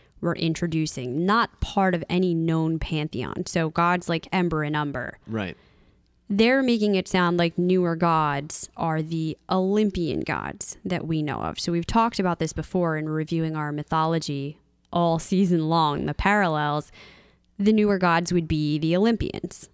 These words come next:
Speaker 2: Okay, and the old gods are?
Speaker 1: The Titans.
Speaker 2: Okay.
Speaker 1: So anybody from the Greek pantheon that we've had here would be a quote-unquote new god,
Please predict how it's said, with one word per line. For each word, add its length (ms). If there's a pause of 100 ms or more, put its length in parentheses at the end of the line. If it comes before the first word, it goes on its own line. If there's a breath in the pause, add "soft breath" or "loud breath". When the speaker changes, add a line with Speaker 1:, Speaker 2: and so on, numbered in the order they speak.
(120)
Speaker 2:
Okay, 400
and 140
the 100
old 260
gods 320
are? 240 (340)
Speaker 1:
The 120
Titans. 640
Speaker 2:
Okay. 240 (640)
Speaker 1:
So 280
anybody 640
from 520 (100)
the 180
Greek 340
pantheon 600
that 120
we've 220
had 320
here 480 (880 soft breath)
would 260
be 140
a 60
quote-unquote 680
new 320
god, 420